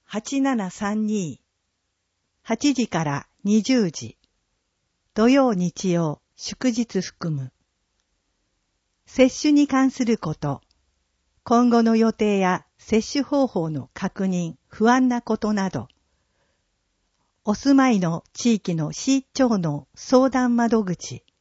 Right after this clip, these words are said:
長崎県ワクチンで検索。ビファーレン長崎九月ホームゲーム。ふるさとの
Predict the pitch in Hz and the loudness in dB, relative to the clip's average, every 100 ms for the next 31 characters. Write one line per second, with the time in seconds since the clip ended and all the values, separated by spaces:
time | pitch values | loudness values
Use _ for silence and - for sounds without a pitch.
0 | _ _ _ _ _ _ _ _ _ _ | _ _ _ _ _ _ _ _ _ _
1 | _ _ - 190 220 247 - 233 - - | _ _ -6 -2 0 0 0 -4 -6 -8
2 | 165 139 _ _ - 240 - - 196 160 | -6 -8 _ _ 0 0 -2 -6 -4 -4
3 | 147 143 - _ _ - 175 156 - 143 | -4 -8 -10 _ _ -8 -4 -4 -4 -8
4 | - 131 120 _ _ _ _ _ _ _ | -8 -12 -12 _ _ _ _ _ _ _
5 | _ _ _ _ _ _ _ _ _ _ | _ _ _ _ _ _ _ _ _ _
6 | _ _ - 220 254 294 277 233 190 175 | _ _ -4 -2 0 0 0 -2 -2 -2
7 | 190 226 233 180 - 147 - - 262 254 | -2 -4 -6 -8 -8 -14 -14 -6 -2 -2
8 | 233 - 151 - - 240 262 269 233 247 | -2 -6 -10 -6 2 4 6 4 4 2
9 | 220 160 139 123 _ _ _ _ _ _ | 2 0 -4 -8 _ _ _ _ _ _
10 | _ _ _ _ _ - 233 302 - 269 | _ _ _ _ _ -4 -2 -2 -2 -2
11 | 220 190 165 | -2 -2 -4